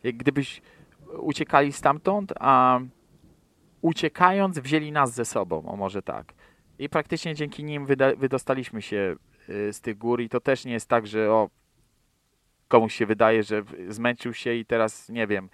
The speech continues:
wsiądzie na, na sanie góralski sobie. Nie, nie, nie, nie, nie, nie, nie. Mieliśmy to po prostu szczęście, że znajdowaliśmy się na takiej, y, na takim, na takiej,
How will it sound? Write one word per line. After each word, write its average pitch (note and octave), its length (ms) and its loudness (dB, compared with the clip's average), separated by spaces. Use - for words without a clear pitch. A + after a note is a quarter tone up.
wsiądzie A#2 440 2
na, A2 280 0
na G#2+ 180 4
sanie A#2+ 360 4
góralski A2+ 540 4
sobie. A#2 280 -6
Nie, A#2+ 160 -2
nie, A#2 140 -2
nie, A2 140 -2
nie, G#2 160 -4
nie, G2+ 160 -8
nie, G2 140 -10
nie. F2+ 200 -14
Mieliśmy D#3+ 380 -2
to E3 120 -4
po E3 100 -6
prostu D#3 320 -6
szczęście, D3+ 420 -8
że C3+ 120 -6
znajdowaliśmy C3+ 680 -2
się - 140 -8
na C3 120 -6
takiej, A#2+ 600 -6
y, A2+ 40 -6
na A#2 120 -6
takim, A#2+ 400 -8
na A#2 100 -4
takiej, A2+ 380 -6